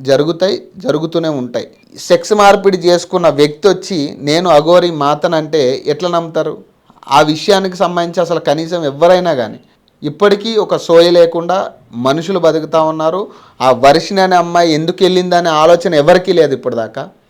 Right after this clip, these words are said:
ఆమె ఇప్పటికీ కూడా, ఇందాక రిలీజ్ అయిన వీడియోలో కూడా క్లియర్ కట్‌గా, "అమ్మ నన్ను తీసుకెళ్తున్నారనే" ఆలోచన, అంటే ఆమె ఇంకా కూడా ఆమెను వదిలే పరిస్థితి కనపడట్లేదంటే, ఆమెను ఏ రకంగా ఆమె మ్యానిపులేట్ చేస్తుంది?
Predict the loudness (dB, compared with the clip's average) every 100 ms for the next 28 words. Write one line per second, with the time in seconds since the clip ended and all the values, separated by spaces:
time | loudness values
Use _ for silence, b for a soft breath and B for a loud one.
0 | _ 0 2 0 0 2 2 0 -2 2
1 | 4 2 2 2 2 0 0 0 0 -2
2 | -2 2 2 2 0 0 0 0 -4 -6
3 | 0 0 2 0 0 -2 -2 B B B
4 | B B -2 2 4 4 2 -2 -6 -4
5 | -2 0 0 0 0 0 -2 -4 -6 -10
6 | 0 4 4 4 2 0 0 0 0 -6
7 | _ -12 -2 -2 0 -4 -6 0 2 2
8 | 2 4 4 2 -2 2 2 2 0 0
9 | 0 -2 -8 -4 -2 0 -2 -2 -4 -4
10 | -6 -4 -6 -6 -12 -10 -6 -6 -6 -8
11 | -2 0 2 0 0 -2 -2 -2 -4 -4
12 | -4 -4 -4 -2 -6 -6 -12 -10 -8 -8